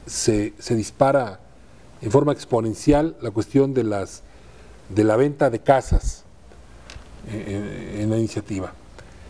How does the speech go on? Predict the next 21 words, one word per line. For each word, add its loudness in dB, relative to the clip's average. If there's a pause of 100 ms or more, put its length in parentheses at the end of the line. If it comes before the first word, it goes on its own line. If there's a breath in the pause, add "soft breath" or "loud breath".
(160 loud breath)
Y 2
como 6
esto, 0
bueno, 0
pues 0
les -6
quiero 8
decir 4
a 6
ustedes 2
que, 0 (680 soft breath)
eh, -2 (500)
me 8
preocupa, 0
yo 2
insisto 0
mucho -2
en 4
los 2
municipios 2
porque 2